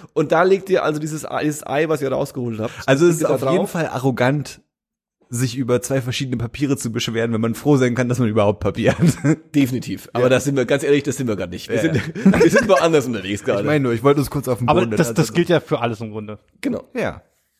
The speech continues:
Speaker 1: Und, äh, da legt ihr quasi auch das fertige Ei nochmal kurz drauf, weil das natürlich durch diese,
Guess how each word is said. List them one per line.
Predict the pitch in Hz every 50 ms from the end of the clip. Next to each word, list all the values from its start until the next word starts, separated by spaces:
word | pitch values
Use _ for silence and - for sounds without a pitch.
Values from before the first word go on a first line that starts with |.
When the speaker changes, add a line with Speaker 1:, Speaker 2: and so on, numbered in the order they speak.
| _ _ _ _
Speaker 1:
Und, | - 160 156 165 156 -
äh, | - 139 143 139
da | 139 151 156
legt | 165 175 185 -
ihr | 165 156
quasi | - 156 143 147 139 143
auch | 151 147
das | - - 139 - -
fertige | - 147 147 - 151 - 131 117
Ei | - 117 123 135
nochmal | 143 143 - 131
kurz | - 127 113 -
drauf, | - 120 117 123 151 190 139
weil | 131 127
das | 135 135 127
natürlich | 139 127 135 139 139 127
durch | 135 127 -
diese, | 127 117 117 120 117 117